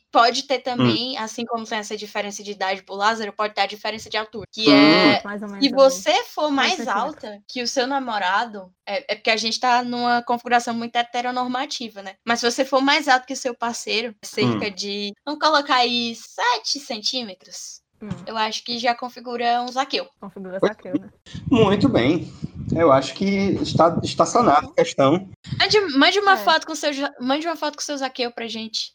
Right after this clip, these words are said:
Speaker 2: Ah, é,
Speaker 3: É,
Speaker 2: é.
Speaker 1: Hashtag
Speaker 3: se você,
Speaker 1: quero eu,
Speaker 3: se você
Speaker 1: Zaqueu.
Speaker 3: aí, é,
Speaker 2: É.
Speaker 3: a gente tá organizando aqui, né, o Data Lázaro e o Data Zaqueu.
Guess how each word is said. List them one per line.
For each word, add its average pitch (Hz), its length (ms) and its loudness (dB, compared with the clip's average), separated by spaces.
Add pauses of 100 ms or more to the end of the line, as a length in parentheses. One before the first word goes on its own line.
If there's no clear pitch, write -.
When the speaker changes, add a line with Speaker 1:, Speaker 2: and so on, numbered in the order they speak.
Speaker 2:
Ah, 131 340 4
é, 127 140 6
Speaker 3:
É, 139 40 4
Speaker 2:
é. - 20 0
Speaker 1:
Hashtag 147 440 8
Speaker 3:
se - 80 2
você, 370 340 -2
Speaker 1:
quero 311 260 4
eu, 302 220 6
Speaker 3:
se 262 60 -2
você 277 100 4
Speaker 1:
Zaqueu. 262 300 2
Speaker 3:
aí, 240 220 -6 (120)
é, 262 300 8
Speaker 2:
É. - 20 6
Speaker 3:
a - 20 6
gente 240 220 -8
tá 285 100 -4
organizando 262 480 -6
aqui, 220 300 -8
né, 220 200 -8
o 233 220 -4
Data 208 300 -6
Lázaro 262 420 -6
e 247 40 -4
o 226 80 -4
Data 208 240 -8
Zaqueu. 208 480 -10